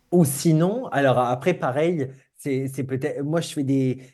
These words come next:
j'essaye, tu vois, de creuser toutes les pistes et tout. Est-ce que, sinon, chère Caroline, est-ce que en allant dans le château, ton âme ne se connecte pas à une mémoire d'une vie antérieure,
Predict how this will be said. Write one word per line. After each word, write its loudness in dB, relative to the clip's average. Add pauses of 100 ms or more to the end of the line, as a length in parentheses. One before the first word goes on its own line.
j'essaye, 0
tu -6
vois, 2
de -6
creuser -4
toutes -12
les -6
pistes -10
et -2
tout. -6 (340)
Est-ce 2
que, 2 (200)
sinon, -4
chère -2
Caroline, -2
est-ce -2
que 0
en -4
allant -2
dans -4
le -4
château, -4 (460)
ton 0
âme 0 (180)
ne 4
se 2
connecte 2
pas 0
à -2
une -4
mémoire -4
d'une -8
vie -2
antérieure, 0